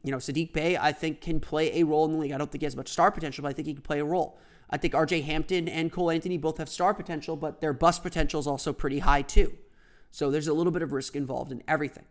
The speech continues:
I am, you know, I, I, I'm personally lower on Obi Toppin, but I don't think he'll play into anything the Magic do. Um, I think Ki-, Kira Lewis is an interesting prospect as well as a scoring point guard.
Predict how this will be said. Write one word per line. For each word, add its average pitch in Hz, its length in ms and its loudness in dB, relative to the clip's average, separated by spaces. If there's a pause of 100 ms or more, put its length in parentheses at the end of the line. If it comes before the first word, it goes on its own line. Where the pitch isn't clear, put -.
(680)
I 170 140 10
am, 170 340 4 (300)
you 160 100 2
know, 156 160 2
I, 170 320 8
I, 175 220 4
I'm 185 260 0 (300)
personally 208 440 2
lower 175 320 4
on 170 180 4
Obi 165 220 4
Toppin, 156 420 6
but 139 140 0
I - 20 4
don't 147 160 0
think 139 140 -6
he'll 151 120 -2
play 156 300 -2
into 139 240 -2
anything 147 300 0
the 139 60 -2
Magic 135 280 -6
do. 170 280 0 (460)
Um, 151 360 4
I 160 80 4
think - 180 -2
Ki-, - 360 12
Kira 165 160 6
Lewis 165 300 0
is 160 120 -6
an 165 60 2
interesting 160 340 -2
prospect 160 420 0
as 131 100 -8
well 156 280 2
as 147 100 -2
a 131 60 -10
scoring 160 500 0
point 165 240 -2
guard. 165 280 2